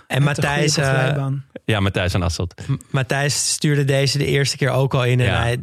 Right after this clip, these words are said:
Speaker 2: zei van, "Ja, jongens, sorry, maar ik moet toch weer Ed de Groei insturen."
Speaker 3: <laughs> Ja, terecht ook.
Speaker 2: Eh, en
Speaker 3: Zo'n
Speaker 2: hij
Speaker 3: goede
Speaker 2: heeft
Speaker 3: foto.
Speaker 2: gelijk.
Speaker 3: Het is echt een goede foto.
Speaker 1: Veel
Speaker 2: Ehm,
Speaker 1: mooie foto's te vinden trouwens van Ed de Groei.
Speaker 2: Ja.
Speaker 3: Ja,
Speaker 1: Zo'n
Speaker 3: eh,
Speaker 1: treurige aanblik heeft die man.
Speaker 3: ja, hij is, hij is verre van fotogeniek, denk ik.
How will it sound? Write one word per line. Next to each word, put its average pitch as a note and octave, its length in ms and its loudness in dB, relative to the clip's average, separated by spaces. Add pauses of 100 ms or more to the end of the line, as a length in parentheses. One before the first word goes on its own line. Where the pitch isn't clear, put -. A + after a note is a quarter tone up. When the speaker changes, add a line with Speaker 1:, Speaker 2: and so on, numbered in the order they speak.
(180)
Speaker 2:
zei A#2 320 0
van, A#2 120 -2
"Ja, A2+ 120 2
jongens, A#2+ 380 2 (100)
sorry, A#2+ 340 0
maar A#2+ 120 2
ik A2+ 80 0
moet C3 180 2
toch C#3+ 180 0
weer C#3 140 2
Ed B2+ 140 -2
de C3+ 60 -2
Groei B2+ 260 0
insturen." A#2 440 0
Speaker 3:
<laughs> C3+ 80 -2
Ja, - 80 -2 (160)
terecht - 600 -2
ook. B2+ 120 0
Speaker 2:
Eh, A#2+ 180 2
en B2 120 -2
Speaker 3:
Zo'n - 20 -8
Speaker 2:
hij C3+ 100 0 (100)
Speaker 3:
goede B2+ 140 2
Speaker 2:
heeft B2 140 0
Speaker 3:
foto. A2+ 200 2
Speaker 2:
gelijk. G2 220 0 (480)
Speaker 3:
Het - 220 -20
is C3 80 0
echt A2 120 -2
een G#2 80 2
goede F2+ 220 2
foto. E2+ 420 0 (180)
Speaker 1:
Veel - 120 -2
Speaker 2:
Ehm, D3 140 4
Speaker 1:
mooie A#3+ 220 2
foto's G3+ 320 -2
te D#3 120 -2
vinden D#3 240 0
trouwens C#3 300 -4
van D3 120 -8
Ed C#3 180 -8
de B2+ 60 -6
Groei. C3 480 -2
Speaker 2:
Ja. D3+ 200 2
Speaker 3:
Ja, A2 340 2
Speaker 1:
Zo'n - 180 0
Speaker 3:
eh, A#3 80 0
Speaker 1:
treurige A3 440 -2
aanblik F3+ 400 -2
heeft D3+ 200 -2
die D3 100 -2
man. C3 160 2
Speaker 3:
ja, A2+ 300 2
hij A2+ 160 2
is, - 220 0
hij A2+ 220 0
is A#2 140 0
verre B2 380 -2
van G#2 600 0
fotogeniek, F2+ 760 -2
denk E2 200 -4
ik. - 240 -14